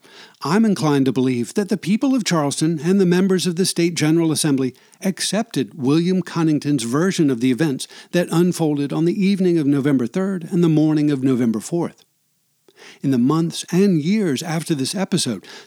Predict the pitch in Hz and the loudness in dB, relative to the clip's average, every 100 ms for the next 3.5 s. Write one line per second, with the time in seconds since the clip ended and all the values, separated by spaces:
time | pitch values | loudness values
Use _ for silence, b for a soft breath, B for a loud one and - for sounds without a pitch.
0 | B 185 233 262 202 190 143 175 180 - | B -2 2 2 2 0 0 -2 -4 -6
1 | 185 180 240 269 - 220 202 202 175 185 | -6 -2 0 0 0 0 2 0 2 2
2 | 190 180 156 175 180 190 196 190 180 - | 2 0 -4 -2 0 0 0 0 0 -2
3 | - 160 107 - | -2 -2 -2 -8